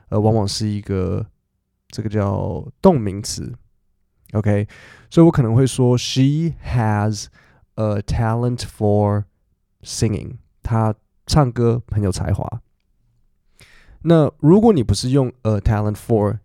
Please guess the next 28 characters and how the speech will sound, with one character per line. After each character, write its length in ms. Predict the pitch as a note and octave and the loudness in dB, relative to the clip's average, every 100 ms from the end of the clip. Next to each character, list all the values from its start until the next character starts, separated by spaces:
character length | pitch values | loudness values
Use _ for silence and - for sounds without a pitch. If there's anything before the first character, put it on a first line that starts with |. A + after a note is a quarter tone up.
| - | -8
你 200 | A2+ A#2 | -2 0
也 160 | A2 | 0
可 160 | - A2 | 0 0
以 80 | A2+ | 2
用 220 | A2+ G#2 - | 0 -2 -4
talented。 920 | - A#2 A#2+ A#2 G2+ - A2 G2 G#2+ G2 - _ - | 0 2 2 0 -2 -4 -4 -2 -2 -2 -4 _ -4
如 220 | B2 D3 | 2 4
果 120 | B2+ | 4
是 380 | - B2 A2+ - - - - | 2 0 0 -2 -10 -18 -2
用 320 | B2+ A#2 G#2+ | 0 0 -4
talented， 680 | - - D#3+ D#3+ G#2+ G2 A2 - _ _ | -6 -2 0 0 -2 -2 -4 -8 _ _
那 340 | - A#2 A2 G#2+ | -6 -2 0 -2
用 180 | A2 A2 | -2 -2
它 80 | |
的 120 | A2 G#2+ | -2 -4
形 180 | - | -2
容 100 | D3+ | -2
词， 220 | D#3+ - A#2+ | -2 -2 -2
那 140 | A#2+ | -2
这 160 | A2 A2 | -4 -2
时 100 | G#2+ | -2
候 80 | |
它 260 | G#2 G#2 G#2 | 0 0 0
前 220 | G2+ - G2+ | -2 -6 -4
面 120 | G#2+ | -2
就 180 | G#2 G2+ | -2 -2
是 320 | - G#2+ F#2+ | -2 -6 -6
she 460 | - - A2 A2 | -6 -4 -4 -4